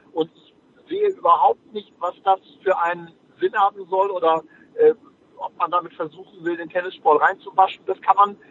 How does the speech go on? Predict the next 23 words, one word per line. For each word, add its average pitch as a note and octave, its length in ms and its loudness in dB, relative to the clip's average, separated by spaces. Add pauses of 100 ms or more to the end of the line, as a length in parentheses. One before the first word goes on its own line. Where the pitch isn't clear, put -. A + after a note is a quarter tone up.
(160)
das - 120 -10
kann G3+ 140 0
man G3+ 120 2
sich G3 160 -8
sowieso G#3+ 320 -2
abschminken. D#3 520 -2
Die C#3+ 80 -12
schwarz-, - 420 -2
schwarzen - 400 -4
Schafe F#3+ 480 2 (240)
wird - 160 0
man F#4+ 140 0
nie A3 120 -6
rausbekommen, - 640 2
die - 100 -20
gibt's - 260 -20
immer E3 200 -2
weiter E3+ 320 2
und C#3 80 -8
deswegen E3 400 -8
ist E3+ 100 -16 (380)
alles G3+ 260 0 (120)
andere A3 520 0